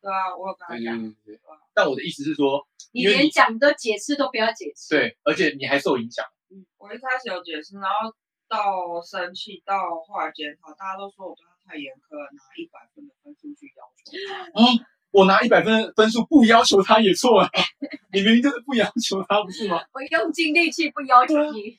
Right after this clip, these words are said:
Speaker 2: 对啊，对啊，我听到的是你用尽一百分的力气不要求他。
Speaker 1: 对啊。然后他就说，哦，因为我不知道该怎么好说你O B O出两次，而且你是自己一个人出，没有人带你，那你敢答应，就表示你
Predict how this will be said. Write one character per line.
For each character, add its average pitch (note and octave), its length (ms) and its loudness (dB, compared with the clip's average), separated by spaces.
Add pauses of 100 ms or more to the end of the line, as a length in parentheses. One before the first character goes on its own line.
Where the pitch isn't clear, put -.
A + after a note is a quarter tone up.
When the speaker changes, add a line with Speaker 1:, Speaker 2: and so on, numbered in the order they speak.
(140)
Speaker 2:
对 D4 80 -2
啊， D4+ 80 -2
对 - 0 -
啊， D4+ 100 -6
我 F#3 80 -2
听 B3 160 -8
到 C#4 120 0
的 A#3 80 -4
是 A#3+ 60 -6
你 E3+ 260 -8
用 G3+ 120 -12
尽 G#3+ 140 -16
一 A3+ 60 -12
百 - 160 -4
分 E3+ 100 -10
的 D#3+ 80 -12
力 D#3+ 60 -12
气 E3+ 100 -16
不 - 120 -8
要 C#3+ 140 -4
求 B2+ 160 -18
他。 - 120 -18
Speaker 1:
对 - 20 -14
啊。 - 80 -16 (560)
然 C#4 100 -18
后 C#4+ 60 -20
他 D4+ 200 -20
就 D4+ 140 -20
说， C4+ 160 -20 (320)
哦， A3+ 300 -12 (120)
因 A#3+ 100 -18
为 C4+ 140 -16 (360)
我 F#3 80 -20 (100)
不 G#3+ 80 -20
知 A3+ 80 -20
道 A3+ 60 -14 (120)
该 G4+ 200 -20
怎 G#3 160 -20
么 D4+ 60 -20 (500)
好 - 200 -20
说 F3 100 -20 (120)
你 - 100 -20
O - 240 -20
B E4+ 100 -20
O E4 100 -20
出 - 220 -20
两 D4+ 240 -16
次， D#4+ 180 -20
而 D4+ 120 -14
且 D#4 100 -20
你 C#4 80 -20 (100)
是 D#4 160 -20
自 E4 180 -20
己 D4 160 -20
一 C#4 80 -20
个 D4 120 -18
人 - 100 -18
出， - 220 -20
没 D3+ 120 -20
有 D#3 80 -16
人 - 100 -18 (140)
带 C#3 60 -16 (220)
你， - 100 -20 (180)
那 F3 140 -14
你 E3 160 -20
敢 D3+ 340 -8
答 C#3+ 260 -10
应， - 240 -12 (100)
就 - 120 -18 (120)
表 - 220 -8
示 D3+ 240 -12 (100)
你 - 120 -16